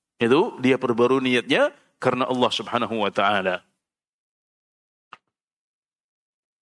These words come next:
Pokok yang ketiga, pokok yang ketiga adalah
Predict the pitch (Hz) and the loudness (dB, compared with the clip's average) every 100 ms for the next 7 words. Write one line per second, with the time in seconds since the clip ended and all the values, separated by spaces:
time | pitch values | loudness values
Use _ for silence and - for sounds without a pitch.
0 | _ _ _ _ - 190 170 147 127 120 | _ _ _ _ 0 4 2 4 2 2
1 | 104 90 - - _ _ _ _ _ _ | 0 0 -10 -20 _ _ _ _ _ _
2 | _ _ - _ _ _ _ 208 220 196 | _ _ -20 _ _ _ _ 0 2 2
3 | 160 160 175 139 127 147 - - - | 2 2 4 4 4 2 -2 -8 -12